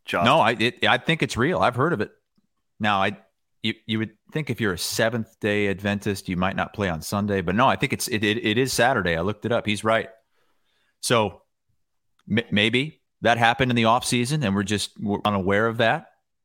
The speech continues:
Speaker 2: Look, we're stretching here. We, we are, we are trying to come up with a legit reason that Padilla did not see the field in that game.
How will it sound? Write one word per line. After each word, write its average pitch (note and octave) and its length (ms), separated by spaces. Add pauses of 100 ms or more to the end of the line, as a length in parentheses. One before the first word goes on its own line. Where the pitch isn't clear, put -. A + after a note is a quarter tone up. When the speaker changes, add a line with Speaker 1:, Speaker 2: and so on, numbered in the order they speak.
(200)
Speaker 2:
Look, C3 220
we're E3+ 220
stretching D3 560
here. E2+ 300 (1300)
We, C3+ 160
we D3 240
are, C#3+ 260
we D#3 180
are C#3+ 120
trying D3+ 640
to C3 100
come C3 280
up A#2+ 280
with A2 160
a G#2 140
legit G2+ 560
reason G2+ 480
that F#2+ 140
Padilla F#2+ 360
did F2 160
not F#2+ 260
see G#2 140
the E2+ 100
field F#2 300
in F2+ 80
that E2+ 180
game. - 300